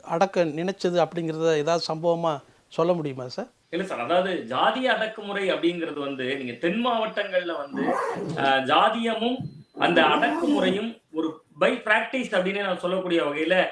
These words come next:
Speaker 2: அது தொன்று தொட்டு தொடருது சார். அது வந்து இன்னைக்கு நேற்று இல்ல. நம்ம எந்த விவகாரங்களை எடுத்தாலும் அங்க ஜாதிய ரீதியான அடக்குமுறை என்பது ஒரு, ஒரு நிலை. அந்த அடக்குமுறைன்னு நம்ம அதுக்கு ஒரு வடிவம் கொடுப்பது ஒரு நிலை.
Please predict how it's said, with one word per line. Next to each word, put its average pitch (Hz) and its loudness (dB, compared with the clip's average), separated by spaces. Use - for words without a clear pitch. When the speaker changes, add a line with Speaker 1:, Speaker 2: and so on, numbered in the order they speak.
Speaker 2:
அது 202 2
தொன்று 302 2
தொட்டு 254 0
தொடருது 170 4
சார். 110 -8
அது 117 -4
வந்து 175 -6
இன்னைக்கு 185 -6
நேற்று 180 -2
இல்ல. 147 0
நம்ம 156 0
எந்த 240 4
விவகாரங்களை 233 2
எடுத்தாலும் 170 -2
அங்க 190 0
ஜாதிய 269 4
ரீதியான 240 -2
அடக்குமுறை 247 2
என்பது 202 -2
ஒரு, 175 0
ஒரு 185 0
நிலை. 170 0
அந்த 143 -4
அடக்குமுறைன்னு 185 0
நம்ம 190 -2
அதுக்கு 170 -2
ஒரு 156 -8
வடிவம் 180 -4
கொடுப்பது 160 -16
ஒரு 127 -14
நிலை. 135 -10